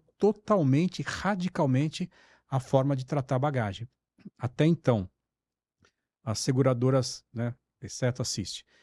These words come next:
eh, tratam bagagem com cobertura complementar, <clears throat> ou seja, a companhia aérea vai continuar fazendo o teu rastreio. Se ela não encontrar bagagem, eu vou complementar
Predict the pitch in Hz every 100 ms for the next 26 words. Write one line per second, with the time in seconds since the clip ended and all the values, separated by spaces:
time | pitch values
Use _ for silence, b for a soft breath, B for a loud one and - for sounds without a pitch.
0 | b b b _ _ 127 123 - 147 151
1 | 147 131 117 117 107 104 - 127 123 113
2 | 110 - 117 117 - 120 101 - 151 175
3 | 151 127 107 120 123 - _ _ _ -
4 | 180 131 123 123 - 98 101 - - -
5 | - 120 123 113 120 127 123 120 120 113
6 | 107 117 101 101 95 104 - 101 104 98
7 | 139 - 135 151 240 - _ b b b
8 | _ - 139 127 123 135 190 208 - 151
9 | 135 123 127 127 127 127 143 175 214 _
10 | _ _ _ 127 120 143 165 - - 190
11 | 226 214 196 190 170 151 - 117 110 151